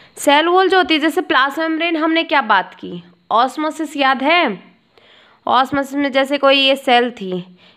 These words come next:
इसके अंदर जैसे ही पानी आना शुरू हो जाएगा पूरी स्वेल अप हो जाती है।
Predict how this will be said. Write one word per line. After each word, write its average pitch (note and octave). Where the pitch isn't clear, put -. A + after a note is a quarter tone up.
इसके A#3+
अंदर C4+
जैसे B3+
ही C#4+
पानी C4
आना B3+
शुरू B3+
हो B3
जाएगा A#3
पूरी C#4+
स्वेल C4+
अप B3
हो A3+
जाती F3+
है। F3+